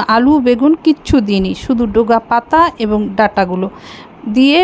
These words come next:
পরিমাণ মতন লবণ আর আধা চামচ হলুদ দিলাম। এগুলো দিয়ে খুব ভালো করে এটা ভাজতে থাকবো। তবে লাল করে ভাজা কথা আমি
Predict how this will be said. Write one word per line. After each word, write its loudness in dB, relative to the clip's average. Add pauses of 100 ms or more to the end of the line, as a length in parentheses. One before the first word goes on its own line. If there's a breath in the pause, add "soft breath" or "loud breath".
(220)
পরিমাণ 2
মতন 2
লবণ 2 (160)
আর 0 (120)
আধা 0
চামচ 0
হলুদ 0
দিলাম। -6 (340 loud breath)
এগুলো 2 (140)
দিয়ে 2 (160)
খুব -2 (100)
ভালো 2
করে 0
এটা 0 (600)
ভাজতে -2
থাকবো। -4 (180)
তবে 0 (160)
লাল 0
করে 0
ভাজা 0
কথা -2
আমি 4